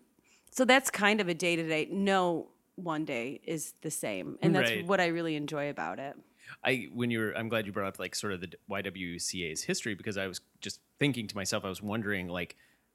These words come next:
Speaker 2: how long this sort of, you know, programs for victims of abuse has been around.
Speaker 1: Mm-hmm.
Speaker 2: Like, I mean, is that,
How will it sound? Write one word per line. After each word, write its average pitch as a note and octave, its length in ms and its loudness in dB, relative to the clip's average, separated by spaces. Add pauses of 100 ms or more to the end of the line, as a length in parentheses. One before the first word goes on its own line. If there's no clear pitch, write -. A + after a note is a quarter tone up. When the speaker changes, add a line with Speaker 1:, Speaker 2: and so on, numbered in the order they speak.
(140)
Speaker 2:
how B2 220 2
long G#2+ 600 0
this G2+ 180 -2
sort F#2+ 360 0
of, F2 420 -6 (880)
you G2 80 -8
know, E2 180 -8 (300)
programs A2 540 0
for F#2+ 680 -2 (160)
victims F#2 320 -8
of E2+ 80 -10
abuse G2 460 -4
has F2 140 -8
been F#2+ 200 -6
around. F2 540 -2
Speaker 1:
Mm-hmm. E2+ 100 -2
Speaker 2:
Like, F2+ 340 0
I - 40 -8
mean, G2 260 -4
is G2+ 140 -4
that, G2 260 -4